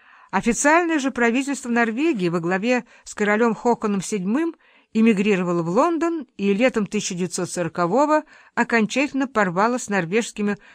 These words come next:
коллаборационистами, пытавшимися законным путём низложить короля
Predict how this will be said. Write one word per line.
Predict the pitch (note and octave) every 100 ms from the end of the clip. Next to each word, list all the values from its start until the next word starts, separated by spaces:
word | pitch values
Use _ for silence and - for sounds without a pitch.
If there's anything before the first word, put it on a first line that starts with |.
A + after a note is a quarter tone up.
| -
коллаборационистами, | G3 F#3+ F#3 F3+ F#3 F3 G#3 C#4+ - A#3+ A#3+ - _ _ _ _ _
пытавшимися | - A#3+ C4 C#4 - B3+ B3 A#3
законным | A#3 A#3+ A#3+ G#3+ G3+
путём | - F#3+ - D#4+ D#4+ -
низложить | G#3 G#3+ G#3 A3+ G#3+ F#3+
короля | F#3+ F3 E3+ A#3+ E4